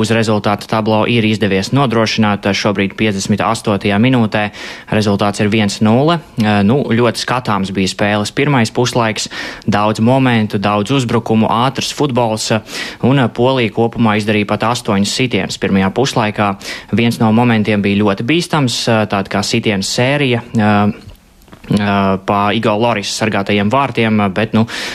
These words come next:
vārtos gan bumba neielidoja. Un, ā, francūži savukārt vienīgos vārtus iesita četrdesmit ceturtajā minūtē, kad pēc Kiliana Mbappé piespēles izcēlās Olivier Giroud. Un, ā, vēlāk šovakar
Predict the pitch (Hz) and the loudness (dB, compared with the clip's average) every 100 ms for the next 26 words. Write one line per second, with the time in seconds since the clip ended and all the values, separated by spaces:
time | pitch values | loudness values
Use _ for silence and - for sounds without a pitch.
0 | - 95 107 107 104 101 104 98 104 104 | -4 0 0 0 -2 0 0 2 2 2
1 | 104 113 117 101 95 92 95 95 95 127 | 2 2 2 0 0 0 0 2 2 2
2 | 156 147 127 107 - - 123 147 151 120 | 2 2 2 0 -4 -2 0 0 0 0
3 | - 117 113 110 95 110 113 104 101 98 | 0 0 0 -2 0 0 0 0 0 -2
4 | 101 120 123 - - 101 110 104 101 98 | 0 0 -2 -6 -2 0 0 -2 -2 -2
5 | 107 107 98 98 98 - 113 110 95 - | -2 -2 -2 0 0 0 -4 -4 -4 -2
6 | 95 101 147 127 117 107 104 - - - | 0 2 4 2 2 -2 -4 -12 -14 -10
7 | - 104 - 101 101 98 95 - 113 107 | -2 -2 0 -2 0 -4 -4 0 2 2
8 | 104 101 92 98 101 123 127 120 117 117 | 2 2 2 2 0 0 -2 0 0 0
9 | 113 107 101 107 107 110 101 95 98 - | 0 0 0 -2 -2 0 0 0 -2 -2
10 | 98 101 90 101 92 92 101 117 98 - | 0 0 0 0 0 0 2 2 0 -2
11 | - - - - - 156 170 135 110 104 | -8 -8 -10 -6 0 2 2 2 2 0
12 | 98 120 151 123 - 113 107 - 117 117 | 0 0 0 0 -2 -2 0 0 0 0
13 | 113 104 | -2 -2